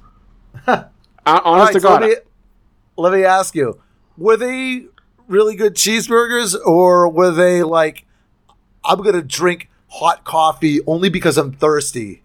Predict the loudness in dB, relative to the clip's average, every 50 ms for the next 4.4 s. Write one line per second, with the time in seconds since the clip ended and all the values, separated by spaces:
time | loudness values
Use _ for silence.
0 | _ -4 -2 0 2 2 2 0 -2 -2 -4 -6 -6 -4 -2 0 2 2 2 0
1 | 0 0 0 2 4 4 4 4 4 4 4 2 2 0 -2 -6 -6 -4 -2 0
2 | 0 2 2 2 2 2 0 0 -4 -6 -6 -6 -10 -4 -2 0 0 0 2 2
3 | 2 4 4 2 2 2 -2 -2 -2 -2 -2 0 0 0 0 0 0 -2 -4 -2
4 | 0 2 2 2 0 -2 -10